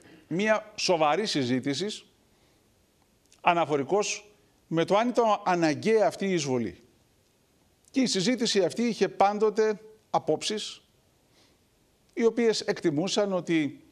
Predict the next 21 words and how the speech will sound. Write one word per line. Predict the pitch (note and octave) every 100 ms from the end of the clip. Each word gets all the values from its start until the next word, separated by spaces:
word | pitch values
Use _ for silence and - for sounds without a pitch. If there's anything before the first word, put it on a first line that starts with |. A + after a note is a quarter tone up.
| _ _ _ _ -
ή | A3
το | A3
περίπου | G3 F3+ G3 F3+ E3 B2+ G2 - _ _ _ _ _ _
προφανές | E3+ E3 D3 D#3+ A3+ G3+
ότι | E3 C#3+ B2 A2+ G2 - _ _ _
η | B2
Ρωσία | A#2 A2+ - D3
θα | A#2+
εισέβαλε, | A#2 - C#3 A#2 G#2+ C#3 - _ _ _ _ - - _ _ _ _ _ _ _ _ _ _ _ _ _
διότι | C#3 F3+ F3+ F3 E3 C#3+ B2+ - _ _
ο | - C#3+
στόχος | - B3 B3 G#3
της | - C#3
ήταν | F3+ F#3 G#3+ C4+ - _ _ _ _ -
να | D#3+ E3+
μην | G3+ B3+
ενταχθεί | G#3+ F3+ - A3+
η | A3
Ουκρανία | G3 E3 E3 G3 G#3
στο | F3
νατο. | F3 D3+